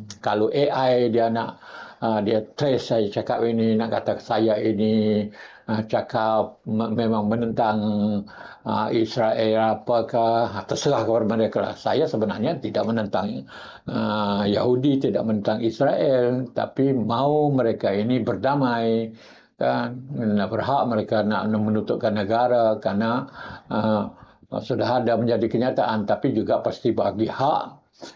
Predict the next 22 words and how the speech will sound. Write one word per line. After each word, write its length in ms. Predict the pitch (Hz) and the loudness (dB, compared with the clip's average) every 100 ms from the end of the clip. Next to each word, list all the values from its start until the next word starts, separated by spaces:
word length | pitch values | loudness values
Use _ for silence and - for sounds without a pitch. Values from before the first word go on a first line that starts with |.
| _ | _
kepada 320 | - 95 107 | -6 -2 2
orang 240 | 110 113 107 | 4 2 2
Palestin 400 | 110 - - 120 | 0 0 -2 0
juga. 320 | 156 135 135 | 2 2 2
Itu 240 | 110 110 | 2 0
yang 160 | 151 117 | 2 0
saya 240 | 110 107 | 2 2
nak, 640 | 123 151 151 131 - - - | 2 2 0 -2 -6 -14 0
ya. 320 | 123 143 120 117 | 2 2 -2 -4
Dan 240 | 110 98 | 0 0
orang 320 | 104 113 113 | 2 2 0
Isra-, 240 | 104 123 - | -2 -2 2
orang 240 | 110 110 | 2 2
Israel 400 | 113 110 110 113 | 0 2 2 2
pun 240 | 110 151 131 | 2 0 0
bukan 240 | 113 107 | 0 0
semuanya 560 | 104 135 135 113 196 - - - - - | 0 0 2 0 -2 -6 -16 -18 -18 -16
daripada 400 | - 104 101 107 | -4 -2 0 2
Eropah, 720 | - 147 151 147 143 123 - 117 | 4 4 4 2 0 -2 -2 -2
daripada 640 | 110 107 110 101 107 104 98 | 0 0 0 2 2 2 2
Rusia, 640 | 123 151 160 143 135 143 | 0 2 2 2 0 -4
tapi 480 | - - 127 123 | -4 -2 2 2